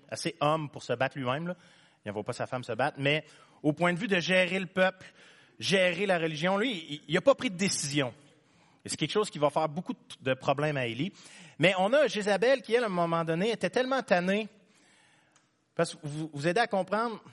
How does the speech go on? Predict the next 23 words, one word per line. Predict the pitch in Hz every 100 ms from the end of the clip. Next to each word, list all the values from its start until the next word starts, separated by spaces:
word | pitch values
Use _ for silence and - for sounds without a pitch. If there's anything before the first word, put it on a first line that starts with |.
| _ 123
il | 156
y |
a | 190 202 - - - _ _ _ _ _ _ _ _ _ -
les |
prophètes | 147 190 240
de | 190
l'Éternel | 190 185 160 165 185 - _ _ -
qui, | 127
eux, | 170
enseignent | 170 - 165
la | 143
loi | 127 131
de | 117
Dieu. | 95 95 _ _ _ _ _ _ _ _
Il | 120
y | 175
a | 208 - -
les | 147
prophètes | 202 240 196
de | 190
Baal | 180 202 208 135
qui, | 117 156 202
eux, | 226 302